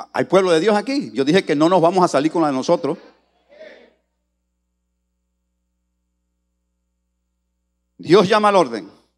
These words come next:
Capítulo tres. La historia la conoce, pero voy a refrescarla solamente.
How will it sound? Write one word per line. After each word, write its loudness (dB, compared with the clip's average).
Capítulo 0
tres. 0
La -4
historia 0
la 2
conoce, 0
pero -2
voy 2
a 4
refrescarla -2
solamente. -4